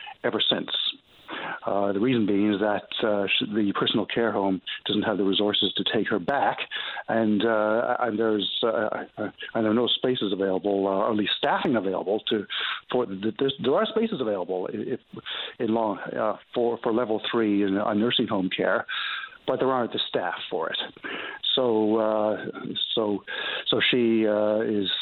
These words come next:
uh, is basically bed, uh, a bed blocker over in the emergency department. And she's not the only one.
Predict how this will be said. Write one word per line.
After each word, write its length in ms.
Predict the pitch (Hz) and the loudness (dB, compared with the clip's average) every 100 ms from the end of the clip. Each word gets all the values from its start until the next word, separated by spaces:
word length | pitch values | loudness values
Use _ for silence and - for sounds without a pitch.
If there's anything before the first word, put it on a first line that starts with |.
| - | 0
uh, 200 | 107 113 | 2 0
is 300 | - - 120 | 0 -2 0
basically 480 | 175 202 135 139 | 0 2 2 2
bed, 260 | 123 92 151 - 101 95 | 2 0 -2 -4 -8 -6
uh, 440 | 120 113 113 95 - - - - - | -2 0 -2 -4 -8 -14 -14 -12 -4
a 160 | 120 | -2
bed 260 | 113 156 120 | 0 0 2
blocker 440 | 120 104 127 117 | 0 0 0 0
over 380 | 117 113 113 113 | 0 0 2 0
in 360 | - 120 120 123 | 2 2 4 2
the 80 | |
emergency 500 | 120 180 180 135 127 | 2 2 2 0 0
department. 500 | 101 101 117 - 92 - - - - - - - - - - - | 0 0 -2 -2 -4 -4 -8 -18 -14 -10 -8 -8 -8 -10 -10 -6
And 280 | 113 113 107 | 0 2 2
she's 100 | 123 | 2
not 140 | 190 | 2
the 60 | 240 | 2
only 180 | 220 165 | 2 2
one. 320 | - - | 0 -4